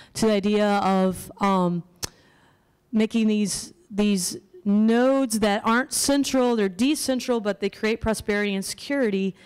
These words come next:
And that prosperity and security also leads to all kinds of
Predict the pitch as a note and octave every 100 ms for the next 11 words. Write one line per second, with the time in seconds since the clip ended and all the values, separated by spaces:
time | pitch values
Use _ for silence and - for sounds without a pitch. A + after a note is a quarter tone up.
0 | - _ _ A3+ A3 G#3+ - A3+ - A#3+
1 | G#3+ F#3+ - F4 D4+ A3 A3 B3 C4 A#3
2 | A3+ A3+ - G#3+ - D4+ F#4 - - C4
3 | D#4+ C4+ G#3 F#3+ - F#3+